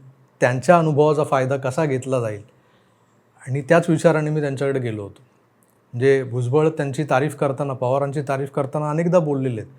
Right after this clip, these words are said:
की पंतप्रधान व्ही पी सिंग यांनी जेव्हा मंडल आयोगाची घोषणा केली, तेव्हा तो लागू करणारा पहिलं राज्य जे होतं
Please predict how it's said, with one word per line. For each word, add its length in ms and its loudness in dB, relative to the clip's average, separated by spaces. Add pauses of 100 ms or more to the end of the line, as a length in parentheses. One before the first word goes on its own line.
(880)
की 380 0 (460)
पंतप्रधान 640 4 (120)
व्ही 140 -2
पी 180 2
सिंग 260 0
यांनी 300 0
जेव्हा 220 4
मंडल 340 4
आयोगाची 720 0 (200)
घोषणा 340 -2
केली, 320 -2 (1080)
तेव्हा 220 2
तो 60 4
लागू 320 6
करणारा 360 6 (1300)
पहिलं 320 8
राज्य 340 6
जे 100 0
होतं 240 0